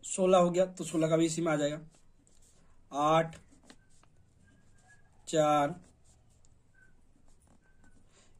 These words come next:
एक, दो, तीन, चार, पाँच, पाँच दो हो गया और इसका एक, दो, तीन, चार, मतलब ऐसे लिख सकते हैं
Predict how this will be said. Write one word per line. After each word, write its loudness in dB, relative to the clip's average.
एक, 6
दो, 2
तीन, -2
चार, 4
पाँच, -2
पाँच 8
दो 4
हो 4
गया 4
और 6
इसका 0
एक, 6
दो, 4
तीन, -2
चार, 2
मतलब 0
ऐसे 0
लिख 0
सकते -2
हैं 0